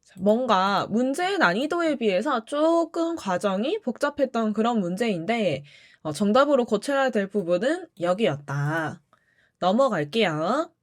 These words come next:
팔 번 문제. A씨가 하루에 티비를 두 대 이상 트는 시간을 알아내려고 합니다.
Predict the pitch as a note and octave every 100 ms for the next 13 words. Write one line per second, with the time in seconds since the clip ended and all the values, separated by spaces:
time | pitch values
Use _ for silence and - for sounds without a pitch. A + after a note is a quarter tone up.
0 | _ _ _ - D4 D4+ E4 D#4 G3+ D#3+
1 | G#3 G#3+ F#3 C3+ - _ _ _ - D#4
2 | E4 A#3 G#3 A#3+ G3 - C#4+ D4+ C4 B3
3 | D4+ D4 B3 C4 D#4+ D4+ - G#3+ C#4+ D4+
4 | D4+ C4 C4 B3 B3 A#3+ A#3 G3 G3 B3
5 | C#4 G#3 A3 G3 E3+ E3+ F3+ G#3 G3+ C#3+
6 | F3 B2+